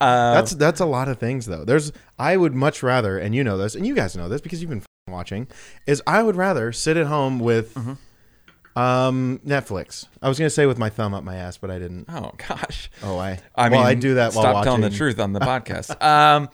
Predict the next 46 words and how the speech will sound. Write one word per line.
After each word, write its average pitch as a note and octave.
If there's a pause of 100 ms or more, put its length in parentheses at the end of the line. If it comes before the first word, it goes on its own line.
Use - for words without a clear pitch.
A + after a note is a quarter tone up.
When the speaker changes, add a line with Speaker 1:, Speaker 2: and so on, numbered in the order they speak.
(140)
Speaker 2:
<laughs> B3
Speaker 1:
but F#3 (160)
Speaker 2:
And, F#3+ (280)
and D#3
the D3+
lie C3
detector C#3
says C#3
that C#3+
you C#3
are C3+
Speaker 1:
That C#3
Speaker 2:
the B2+
Speaker 1:
was -
the -
Speaker 2:
father. F#2+
Speaker 1:
truth. F#2+
Speaker 2:
Oh, C#3
Speaker 1:
Oh. F#3 (120)
Speaker 2:
wait. B3
<laughs> -
Jesus. -
Speaker 1:
I G3
hope D3
Speaker 2:
That's C4
Speaker 1:
you're A3+
Speaker 2:
not -
Speaker 1:
not C#4
the D#3
Speaker 2:
what D#3
we D3
Speaker 1:
father. C#3+
Speaker 2:
were C3
testing. G3+ (220)
<laughs> - (1500)
Okay, G3+
so F3 (240)
you F3+
went, G3 (100)
and D3 (240)
I F3+
think D4+
that G#3
is, D#3 (180)
it, D3+
it, D3+